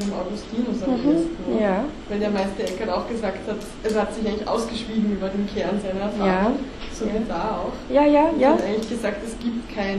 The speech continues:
Speaker 2: Mhm.
Speaker 1: Ich bin in Gott
Speaker 2: Ja.
Speaker 1: oder so, sondern das
Speaker 2: Ja.
Speaker 1: ist ident.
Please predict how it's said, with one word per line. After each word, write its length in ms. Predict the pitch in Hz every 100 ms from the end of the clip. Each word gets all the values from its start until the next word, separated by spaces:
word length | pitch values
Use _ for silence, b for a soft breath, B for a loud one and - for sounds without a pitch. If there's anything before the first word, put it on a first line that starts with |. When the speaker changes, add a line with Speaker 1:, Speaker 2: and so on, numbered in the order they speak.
| 196
Speaker 2:
Mhm. 260 | 214 208 208 - - - - 226
Speaker 1:
Ich 160 | 220
bin 360 | - 214 226 214
in 240 | - 226 -
Gott 140 | 262
Speaker 2:
Ja. 160 | 285 349
Speaker 1:
oder 180 | 370
so, 140 | 453 240
sondern 300 | 220 208 208
das 100 | 254
Speaker 2:
Ja. 100 | 247
Speaker 1:
ist 80 | 247 202
ident. 240 | 190 202